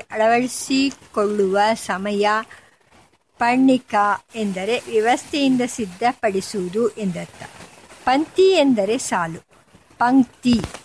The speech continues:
ಬಂಧು ಮಿತ್ರರು ಒಂದೇ ಸಾಲಿನಲ್ಲಿ ಕುಳಿತು ಭೋಜನ ಮುಂತಾದವುಗಳನ್ನು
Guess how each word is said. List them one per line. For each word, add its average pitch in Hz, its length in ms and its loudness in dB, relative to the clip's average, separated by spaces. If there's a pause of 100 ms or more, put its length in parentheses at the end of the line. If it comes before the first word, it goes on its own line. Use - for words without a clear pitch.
(260)
ಬಂಧು 277 360 2
ಮಿತ್ರರು 262 520 0
ಒಂದೇ 226 400 4
ಸಾಲಿನಲ್ಲಿ 269 680 2
ಕುಳಿತು 214 680 -2 (300)
ಭೋಜನ 240 460 2 (120)
ಮುಂತಾದವುಗಳನ್ನು 240 1000 2